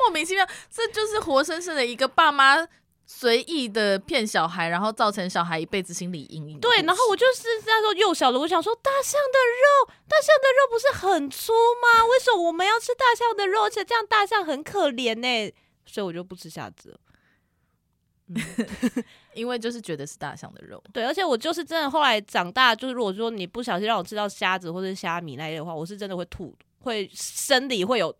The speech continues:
Speaker 2: 呕吐反应的那种。
Speaker 1: 因为觉得你好像吃了大象。
Speaker 2: 已经不觉得自己吃了大象，<laughs> 可是就是会觉得这个东西我不能吃，我要把它吐掉。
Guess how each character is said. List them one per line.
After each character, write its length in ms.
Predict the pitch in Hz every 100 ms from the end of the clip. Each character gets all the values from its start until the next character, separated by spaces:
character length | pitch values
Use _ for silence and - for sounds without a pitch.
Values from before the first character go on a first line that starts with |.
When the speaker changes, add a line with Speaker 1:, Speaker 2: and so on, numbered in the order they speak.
| -
Speaker 2:
呕 180 | 196
吐 180 | 175 254
反 240 | 190 165 107
应 140 | 175
的 120 | 113
那 140 | 120 156
种。 180 | 123 -
Speaker 1:
因 80 | 247
为 120 | 269
觉 160 | 208 180
得 80 |
你 100 | 180
好 100 | 175
像 140 | 143 170
吃 160 | -
了 60 | 113
大 200 | 120 90
象。 220 | - - - - _ _ _ _
Speaker 2:
已 140 | - 262
经 160 | 269 508 571
不 120 | 320
觉 200 | - 269
得 80 | 254 339
自 140 | -
己 120 | 302
吃 100 | -
了 80 | 320
大 200 | 269 320
象， 80 | 311
<laughs> 0 |
可 140 | 277
是 60 | 262
就 140 | 330
是 60 | 359
会 120 | 370
觉 100 | 247
得 60 | 220
这 100 | 226
个 100 | 262
东 240 | 233 233
西 140 | 254 226
我 80 | 185
不 160 | 233
能 160 | 185 147
吃， 160 | - 190
我 80 | 175
要 40 |
把 100 | 165
它 40 |
吐 220 | 156 175 -
掉。 160 | -